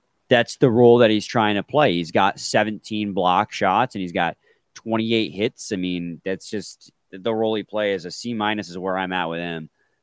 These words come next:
I mean, he's just been okay. He's the bottom six forward. That's pretty much invisible,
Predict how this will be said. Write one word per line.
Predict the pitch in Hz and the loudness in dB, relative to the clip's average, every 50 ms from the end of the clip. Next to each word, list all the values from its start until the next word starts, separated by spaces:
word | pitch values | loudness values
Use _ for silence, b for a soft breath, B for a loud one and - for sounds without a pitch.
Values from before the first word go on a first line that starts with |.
| _ _ _ | _ _ _
I | - 90 90 90 90 90 | -6 -4 -4 -2 -4 -4
mean, | 90 92 90 87 90 | -6 -8 -8 -10 -10
he's | 95 90 - | -12 -12 -12
just | - 92 - | -14 -14 -10
been | - 98 90 | -8 -6 -4
okay. | 90 85 - 110 117 | -4 -4 -2 -2 -2
He's | 101 80 - | -2 -4 -6
the | 85 | -8
bottom | 76 - 87 87 92 87 | -8 -4 -4 -4 -4 -4
six | - - 82 - | -8 -12 -14 -14
forward. | - - 82 80 90 98 101 87 | -16 -12 -8 -4 -4 -4 -4 -4
That's | 92 - - - _ _ | -8 -10 -10 -16 _ _
pretty | _ 104 107 107 | _ -8 -6 -6
much | 104 98 - - | -6 -6 -8 -10
invisible, | 101 87 85 101 98 92 - - 50 | -8 -6 -6 -4 -4 -6 -8 -12 -18